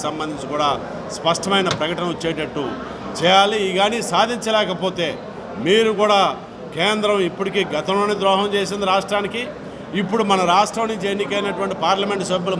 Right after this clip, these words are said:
మద్దతుతోని కేంద్రంలో వాళ్ళ ప్రభుత్వాన్ని కొనసాగిస్తా ఉన్నా కూడా ఈ రాష్ట్రానికి న్యాయం చేసేటటువంటి పద్ధతుల్లో వాళ్ళ విధానాలు లేనప్పుడు మీరు గట్టిగా గొంతు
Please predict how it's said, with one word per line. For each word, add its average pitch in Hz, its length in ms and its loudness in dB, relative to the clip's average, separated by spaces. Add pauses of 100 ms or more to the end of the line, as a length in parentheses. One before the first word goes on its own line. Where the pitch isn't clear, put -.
మద్దతుతోని 190 560 0 (500)
కేంద్రంలో 196 440 2
వాళ్ళ 185 220 0
ప్రభుత్వాన్ని 185 540 -2
కొనసాగిస్తా 190 600 0 (100)
ఉన్నా 170 160 0 (100)
కూడా 170 180 4 (540)
ఈ 170 40 4 (200)
రాష్ట్రానికి 208 640 2 (520)
న్యాయం 220 280 4 (100)
చేసేటటువంటి 175 760 -2
పద్ధతుల్లో 170 520 0
వాళ్ళ 151 140 2 (100)
విధానాలు 175 460 2
లేనప్పుడు 165 460 -2 (440)
మీరు 180 200 6 (100)
గట్టిగా 196 380 4 (520)
గొంతు 202 300 0